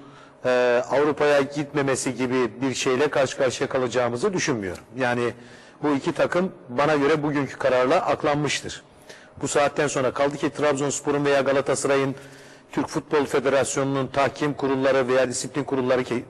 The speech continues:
bunun başı tahkimdir, e, onanmış veya sevk edilmiş bir ceza falan söz konusu olmadığına göre uefa'ya gönderilen raporlarda,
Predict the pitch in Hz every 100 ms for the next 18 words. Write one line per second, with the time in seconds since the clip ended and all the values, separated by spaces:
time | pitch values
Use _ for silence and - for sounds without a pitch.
0 | - - 127 135 123 120 131 - 123 -
1 | 127 123 160 - - - - - 131 131
2 | 131 143 147 147 156 151 143 139 - 143
3 | 143 131 127 120 131 120 123 135 123 135
4 | 131 - 139 - 127 - 139 135 117 117
5 | 113 107 135 175 - - - - 139 139
6 | - 147 135 139 139 135 131 127 123 131
7 | 123 120 127 151